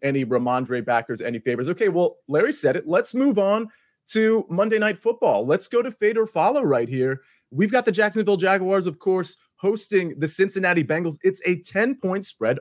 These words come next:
understandable. We have Jake Browning at quarterback, as opposed to, of course, Joe Burrow. It's a forty-point total. A B, I'm gonna start with you. Are you fading or following the favorite here? And is there anything on the total you like?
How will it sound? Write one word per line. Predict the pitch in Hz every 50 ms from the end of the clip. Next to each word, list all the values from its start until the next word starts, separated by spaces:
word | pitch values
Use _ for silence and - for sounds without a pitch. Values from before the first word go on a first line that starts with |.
| - -
understandable. | 127 147 160 185 196 - - - 160 147 160 160 151 180 165
We | 151 135
have | 123 110
Jake | - - 151 165 175 175 - _
Browning | 131 131 139 147 156 175 180 180 175 160 -
at | - 156 151 -
quarterback, | _ - 170 180 165 170 156 143 151 147 156 - _ _ _ _ _ _
as | - 165 147 175
opposed | 156 - - 180 180 175 160 - - -
to, | 185 165 156 143
of | 127 -
course, | - - 175 165 156 143 - - - _ _ _ _ 127
Joe | 113 - - 151 151 156 156 156 131 -
Burrow. | 113 - 147 147 151 151 151 151 147
It's | 151 147
a | 131
forty-point | 123 - _ 170 175 202 220 233 226 220 - _ 196 202 196 185 - -
total. | - 185 185 190 190 190 190 - _ _ _ _ _ _ _ _
A | 160 190 214 208
B, | 147 170 208 220 180 139 123 - _ _ _ _ _ _
I'm | 147 170 202 247
gonna | 269 277 262
start | - - - 240 233 220
with | 196 196 196
you. | 220 226 247 214 -
Are | - 170 170
you | 185 190 196 185
fading | - - _ _ 196 202 233 247 254 269 269 269 262
or | 226 - 175 190 185
following | - - _ 196 180 185 208 208 208 202 196 190 185 180 170 156 147 131
the | -
favorite | 151 - 190 196 233 208 202 175
here? | 147 156 165
And | 170 170
is | 156 147
there | 160 165
anything | 202 214 214 214 202 202
on | 190 196
the | 185 185
total | - - 220 285 285 196
you | 107 - 85
like? | - - -